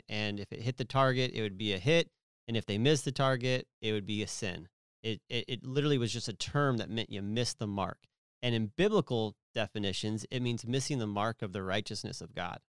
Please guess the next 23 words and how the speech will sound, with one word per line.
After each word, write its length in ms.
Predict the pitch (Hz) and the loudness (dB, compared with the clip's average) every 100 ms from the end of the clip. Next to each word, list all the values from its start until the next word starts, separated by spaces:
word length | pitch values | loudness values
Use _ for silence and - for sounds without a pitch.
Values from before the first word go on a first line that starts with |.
| - | -10
Um, 360 | 95 92 95 - 101 | -8 -6 -8 -10 -8
I 60 | |
mean, 220 | 104 101 | -6 -4
there 160 | 104 107 | 0 0
are, 180 | 104 95 _ _ _ _ - | 2 -2 _ _ _ _ -2
there 140 | 120 | 2
are 60 | 107 | 2
laws 320 | 110 123 139 | 6 6 6
and 80 | 117 | 4
there's 160 | 107 - | -4 -4
commands 540 | 104 110 120 117 113 | -2 0 2 2 -2
and 120 | 101 | -4
there 220 | 98 98 | -4 -4
are 60 | 95 | -6
things 300 | - 120 117 | -6 -6 -4
that 120 | 110 | -4
God 160 | 104 95 | -4 -4
has 80 | 95 | -6
set 220 | - 123 | -2 -2
it 80 | 120 | -2
in 80 | 117 | -6
his 680 | 95 117 110 101 98 - - - | -2 0 0 -2 -6 -8 -14 -8
design 640 | 117 101 107 120 170 208 | -6 -2 0 2 0 -2